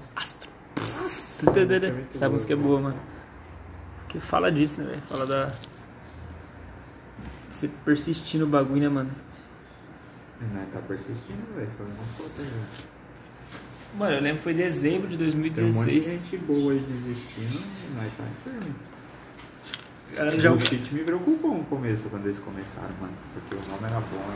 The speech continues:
Speaker 2: ideia era boa, né? Eles tinham um conteúdo legal. E olha lá, desistiu.
Speaker 1: Os caras pararam, mano.
Speaker 2: Parou, velho.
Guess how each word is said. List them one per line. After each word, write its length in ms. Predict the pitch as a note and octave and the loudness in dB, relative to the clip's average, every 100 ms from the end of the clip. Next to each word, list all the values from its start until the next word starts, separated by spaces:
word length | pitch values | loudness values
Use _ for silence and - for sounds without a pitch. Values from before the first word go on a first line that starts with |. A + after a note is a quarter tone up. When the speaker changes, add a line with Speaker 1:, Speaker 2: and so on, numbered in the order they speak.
| G2+ | -2
Speaker 2:
ideia 120 | G2 | -2
era 120 | G#2 F#2+ | -4 -4
boa, 220 | F#2+ G2 | -4 -4
né? 160 | A2 A2+ - - - - - | -4 -4 -6 -10 -10 -10 -8
Eles 120 | F#2 | -8
tinham 160 | - G2+ | -8 -10
um 180 | - F#2 | -8 -6
conteúdo 300 | - F#2 F#2+ | -6 -6 -4
legal. 240 | F#2+ F#2+ F#2 G2+ - - - - - - - - - - - - | -2 -2 -6 -10 -8 0 2 2 0 -4 -10 -10 -12 -14 -16 -8
E 40 | A2+ | -2
olha 100 | A#2 | 0
lá, 140 | G#2 | 0
desistiu. 580 | F2+ F#2+ A2 A#2 - D#2+ - - - - - - - - - | -2 -2 -2 -2 -6 -6 -8 -14 -16 -16 -16 -14 -10 -10 -8
Speaker 1:
Os 60 | - | -2
caras 180 | G3+ G3 | 0 4
pararam, 400 | A#3 G#3 G#3+ C4+ | 6 6 4 2
mano. 200 | G3+ D#3+ D3+ | 0 -2 -6
Speaker 2:
Parou, 260 | - F#3 G#3+ | -12 -10 -10
velho. 140 | G3 | -10